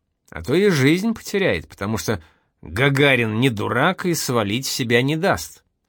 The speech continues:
«Довольно, Карп Изотович».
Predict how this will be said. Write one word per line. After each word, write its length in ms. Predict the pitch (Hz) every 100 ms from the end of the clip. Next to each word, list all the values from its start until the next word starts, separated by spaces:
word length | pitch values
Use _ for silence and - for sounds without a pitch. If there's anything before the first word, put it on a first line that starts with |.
| _ _ _ _ _ _ _ _ _ _ _ _ _ _ _ _ _ _ -
«Довольно, 680 | 78 104 147 190 123 78 -
Карп 340 | 139 135 -
Изотович». 600 | 87 82 - - -